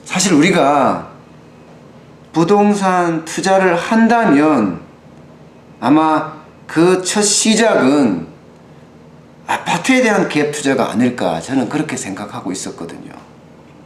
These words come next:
근데 생각보다 비용이 굉장히 많이 들어갑니다.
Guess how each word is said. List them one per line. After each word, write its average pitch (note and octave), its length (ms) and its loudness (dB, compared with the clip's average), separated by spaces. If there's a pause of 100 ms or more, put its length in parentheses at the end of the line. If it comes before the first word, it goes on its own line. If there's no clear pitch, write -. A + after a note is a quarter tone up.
(1000)
근데 A#2 120 -6
생각보다 D#3 640 -2
비용이 A#2+ 400 -2
굉장히 B2 340 2
많이 F2+ 280 -2
들어갑니다. - 560 -16